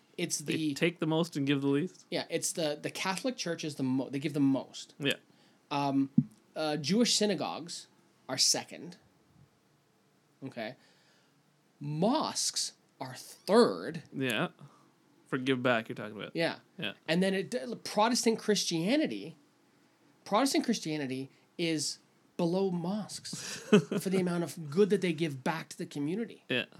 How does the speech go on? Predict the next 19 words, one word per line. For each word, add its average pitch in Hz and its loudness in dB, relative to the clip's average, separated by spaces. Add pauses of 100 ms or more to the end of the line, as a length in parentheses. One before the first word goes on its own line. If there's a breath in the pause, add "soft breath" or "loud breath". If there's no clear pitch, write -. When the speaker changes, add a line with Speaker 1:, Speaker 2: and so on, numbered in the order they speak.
(400 loud breath)
Speaker 1:
So 185 4
that's 214 4
when 214 2
you 170 0
see, 175 0
you 190 0
know, 139 0
like, 143 -6
guys 143 0
like, 135 -4
you 147 -4
know, 123 -6 (100)
um, 117 -8 (160)
Chiclet 196 -2
Boy, 98 -12 (480)
right? 127 -6
J-, 147 -4
um, 123 -4 (720 loud breath)
um, 120 -6